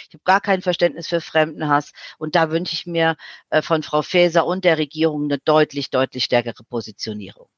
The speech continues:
und konsequentes Handeln. Ähm,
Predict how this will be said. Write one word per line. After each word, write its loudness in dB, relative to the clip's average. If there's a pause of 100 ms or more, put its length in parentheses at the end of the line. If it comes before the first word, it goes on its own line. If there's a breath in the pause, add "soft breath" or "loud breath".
(120)
und -4
konsequentes -2
Handeln. -12 (600 loud breath)
Ähm, 0